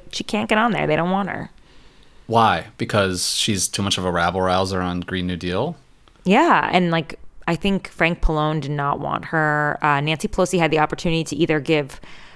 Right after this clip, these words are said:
Speaker 1: her or Kathleen Rice in the last Congress,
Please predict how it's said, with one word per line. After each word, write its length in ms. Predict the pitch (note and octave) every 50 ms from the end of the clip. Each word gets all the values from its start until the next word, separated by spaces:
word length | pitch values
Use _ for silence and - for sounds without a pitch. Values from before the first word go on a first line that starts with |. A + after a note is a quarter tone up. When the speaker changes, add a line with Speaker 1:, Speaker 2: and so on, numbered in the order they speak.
| - -
Speaker 1:
her 340 | - - G3 F#3+ G3+ A3
or 160 | A3 - F3+ D#3
Kathleen 520 | - - E3+ D#3+ D#3 - - E3+ E3 D3+
Rice 460 | D3 C#3+ C#3 C#3+ D#3 F#3 - - - -
in 100 | - E3+
the 80 | D#3
last 300 | D3 D3 D3 D3+ D3 -
Congress, 600 | - - D3+ D3+ D#3+ E3+ F#3 G3 - - - -